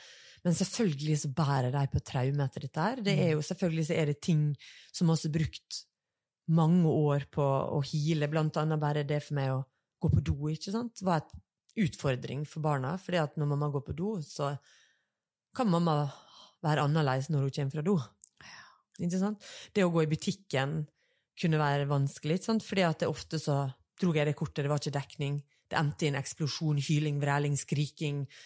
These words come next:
Speaker 1: ikke sant?
Speaker 2: Du fikk et raseriutbrudd?
Speaker 1: Ja, i bilen etterpå, ikke sant? Og bare holdt kjeft, og jeg, hvordan jeg skulle fikse penger, ikke sant?
Speaker 2: Mm.
Speaker 1: Og at det,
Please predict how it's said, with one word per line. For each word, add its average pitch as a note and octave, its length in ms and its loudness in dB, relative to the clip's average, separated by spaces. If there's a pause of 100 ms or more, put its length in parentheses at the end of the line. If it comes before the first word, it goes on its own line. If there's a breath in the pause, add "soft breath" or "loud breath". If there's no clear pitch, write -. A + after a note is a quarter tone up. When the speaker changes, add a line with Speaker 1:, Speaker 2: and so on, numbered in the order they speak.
(260 loud breath)
Speaker 1:
ikke D#3+ 180 -4
sant? D#3 420 -4 (1160)
Speaker 2:
Du F#3 220 -6
fikk E3 240 -8
et F3 100 -8
raseriutbrudd? F3 720 -8 (100)
Speaker 1:
Ja, E3 180 4 (460)
i G#3 80 4
bilen D3+ 320 4
etterpå, D3 440 0
ikke D3 160 -2
sant? D3+ 260 0
Og D3+ 60 -2
bare D3 160 2
holdt F3 240 4
kjeft, - 320 -2
og D3+ 320 4 (500 loud breath)
jeg, F3+ 300 4
hvordan F3 340 2
jeg D3 80 4
skulle - 180 0
fikse - 220 -2
penger, D#3 480 0
ikke D#3 180 0
sant? D#3+ 280 0
Speaker 2:
Mm. D3+ 60 2
Speaker 1:
Og C#3 520 2
at D3 260 -2
det, D3 800 0